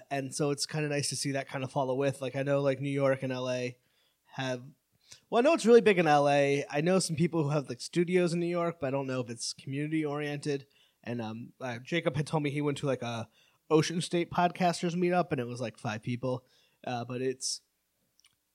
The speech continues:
semi, since, since that, I actually, there's a woman in Rhode Island who has, like, a, a podcast company, and, like,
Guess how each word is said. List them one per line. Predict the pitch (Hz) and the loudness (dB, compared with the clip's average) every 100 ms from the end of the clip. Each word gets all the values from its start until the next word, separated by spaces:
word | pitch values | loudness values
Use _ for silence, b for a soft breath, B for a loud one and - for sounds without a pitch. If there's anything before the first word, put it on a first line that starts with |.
| _ - | _ -12
semi, | 170 - 240 226 190 | 0 6 8 8 6
since, | 180 220 185 | 4 2 0
since | 202 196 | 0 2
that, | 185 175 | 6 6
I | 151 | 8
actually, | 147 151 - 151 | 4 2 -2 -4
there's | 147 143 | -2 -2
a | 147 | 0
woman | 170 185 165 | 0 2 0
in | 147 143 135 | -2 -2 -2
Rhode | 139 | 2
Island | 143 156 147 131 | 6 6 6 4
who | 135 | 0
has, | 131 139 135 | -2 -2 -4
like, | 139 | -6
a, | 120 117 117 _ _ _ _ | -6 -6 -8 _ _ _ _
a | - | -16
podcast | - 170 165 170 - | -2 0 0 -2 -4
company, | - 156 180 139 110 - - | -6 -4 -2 -4 -6 -12 -12
and, | 131 135 | -10 -8
like, | 127 120 - | -8 -8 -12